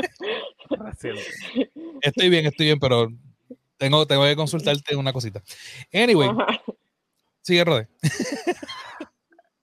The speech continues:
Speaker 1: Anyway, este, sí, lo de la, la ballena, para terminar con el tema, se, se había explicado, creo que en, en ese documental, que si una ballena, y me corrige,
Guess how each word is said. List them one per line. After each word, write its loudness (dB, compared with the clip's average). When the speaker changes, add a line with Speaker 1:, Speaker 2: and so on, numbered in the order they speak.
Speaker 1:
Anyway, -4
este, 0
sí, -4
lo 4
de 2
la, 4
la 2
ballena, 0
para -6
terminar -10
con -10
el -12
tema, -6
se, -4
se -8
había -2
explicado, -6
creo -8
que -6
en, -10
en -12
ese -10
documental, -4
que -4
si -8
una -4
ballena, -4
y -8
me -8
corrige, -6